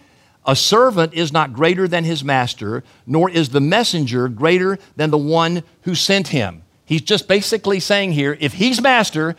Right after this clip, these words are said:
that means you and I are the students, and we follow him. We do what he does. We're not greater than he is. We don't tell Jesus what to do.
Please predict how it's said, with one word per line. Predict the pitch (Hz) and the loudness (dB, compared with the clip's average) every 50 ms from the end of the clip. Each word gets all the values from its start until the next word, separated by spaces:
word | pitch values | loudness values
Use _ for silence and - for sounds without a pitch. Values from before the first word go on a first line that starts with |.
| _ - _ - | _ -20 _ -6
that | 135 143 160 | -4 -2 -2
means | 160 160 151 117 - - - | 0 0 -2 -2 -4 -8 -8
you | 127 151 214 | -4 -2 0
and | 233 220 | 2 4
I | |
are | 214 214 202 | 4 4 2
the | 175 | 2
students, | 165 - - 262 277 214 165 156 170 156 - - _ _ | 0 -2 0 2 2 2 2 2 0 -4 -8 -10 _ _
and | - 135 143 151 | -4 -2 0 2
we | 196 220 | 2 0
follow | - - 214 214 208 202 190 | 2 4 4 6 6 6 6
him. | 165 190 185 143 107 87 - _ - - | 6 6 4 2 0 -2 -8 _ -18 -6
We | - 143 175 | -2 -2 -2
do | 151 - 160 202 240 | 0 2 2 2 4
what | 220 226 220 | 4 2 2
he | 214 202 | 0 0
does. | 160 175 185 156 123 101 90 - - _ _ - _ _ _ - | 2 4 6 6 6 4 0 -6 -14 _ _ -20 _ _ _ 0
We're | 156 185 | 2 4
not | 214 214 196 143 | 4 4 2 2
greater | 147 170 220 262 294 277 226 | 4 4 4 4 4 4 2
than | 170 151 | 2 2
he | 127 120 123 117 113 | 0 0 0 0 -2
is. | 104 104 - | -2 -4 -4
We | 127 240 | -2 0
don't | 269 269 - | 2 2 2
tell | - 240 220 | 2 2 2
Jesus | 165 98 120 226 277 285 254 208 196 160 - | 2 2 2 2 2 2 2 2 0 0 0
what | - 139 135 - | 0 0 0 -2
to | - 127 | -4 -4
do. | 92 131 131 131 147 | 0 2 2 2 2